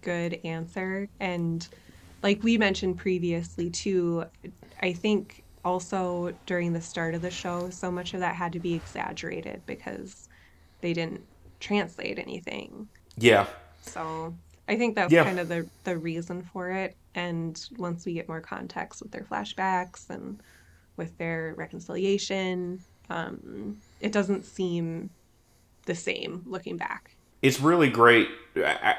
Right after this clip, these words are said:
Speaker 2: I think at this point you can't really do anything but root for 'em.
Speaker 1: Yeah.
Speaker 2: Like, whatever trepidation you had early on in the show, I think at this point, like, they just, uh, you just want it to happen. Of course, Jin is drowning in the middle of the ocean, so,
Speaker 1: Mm-hmm.
Speaker 2: um,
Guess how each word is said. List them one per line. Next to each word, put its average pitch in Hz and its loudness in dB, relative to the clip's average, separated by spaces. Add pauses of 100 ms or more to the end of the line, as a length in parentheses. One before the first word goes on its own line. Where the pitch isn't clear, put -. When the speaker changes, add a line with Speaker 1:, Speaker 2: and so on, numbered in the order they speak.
Speaker 2:
I - 6
think 170 6
at 123 6
this 135 10
point 123 6
you 110 2
can't 127 6
really 107 8
do 107 6
anything 101 0
but 101 -2
root 101 -4
for 92 -4
'em. 98 -10 (280)
Speaker 1:
Yeah. 196 4
Speaker 2:
Like, 104 8
whatever 127 10
trepidation 113 8
you 107 6
had 107 10
early 104 6
on 101 4
in 98 0
the 98 -2
show, 92 2
I 95 0
think 104 -4
at 95 -8
this 101 -4
point, 98 -2
like, 95 -4
they 101 0
just, 101 -4 (680)
uh, 101 6
you 98 2
just 107 0
want 101 4
it - -6
to 98 4
happen. 98 4
Of 87 -2
course, - 4
Jin 110 4 (880)
is 110 10
drowning 117 10
in 113 4
the 113 6
middle 113 10
of 104 6
the 113 12
ocean, 139 10
so, 104 8 (240)
Speaker 1:
Mm-hmm. - -4
Speaker 2:
um, 95 6